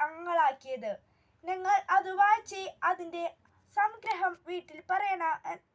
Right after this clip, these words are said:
പറയണം എന്ന ധാരണയും ഉണ്ടായിരുന്നു. അച്ചാച്ചൻ എന്ന് ഞങ്ങൾ വിളിക്കുന്ന അപ്പനെ ഏറെ ഇഷ്ടം യാത്രാവിവരണങ്ങളും ചിന്താഭാരമുള്ള നോവലുകളുമായിരുന്നു. അച്ചാച്ചൻ്റെ അംഗത്വം കൂടി ചേർന്നപ്പോൾ ഞങ്ങൾക്ക് ഒരാഴ്ച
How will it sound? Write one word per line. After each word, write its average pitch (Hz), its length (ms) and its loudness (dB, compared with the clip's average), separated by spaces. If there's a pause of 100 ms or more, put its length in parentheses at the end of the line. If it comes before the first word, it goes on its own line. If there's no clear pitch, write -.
പറയണം 339 400 -4 (240)
എന്ന 302 180 -10
ധാരണയും 311 640 0
ഉണ്ടായിരുന്നു. 254 540 -2 (760)
അച്ചാച്ചൻ 440 600 2 (120)
എന്ന് 349 200 -6 (160)
ഞങ്ങൾ 415 300 -2
വിളിക്കുന്ന 427 400 -6
അപ്പനെ 320 320 -4 (280)
ഏറെ 403 300 0
ഇഷ്ടം 339 280 -6 (180)
യാത്രാവിവരണങ്ങളും 330 960 -2 (480)
ചിന്താഭാരമുള്ള 427 800 4 (160)
നോവലുകളുമായിരുന്നു. 302 1000 -4 (680)
അച്ചാച്ചൻ്റെ 415 640 0 (180)
അംഗത്വം 392 420 -6
കൂടി 440 200 -6 (120)
ചേർന്നപ്പോൾ 330 540 -2 (340)
ഞങ്ങൾക്ക് 349 480 -4 (400)
ഒരാഴ്ച 381 460 0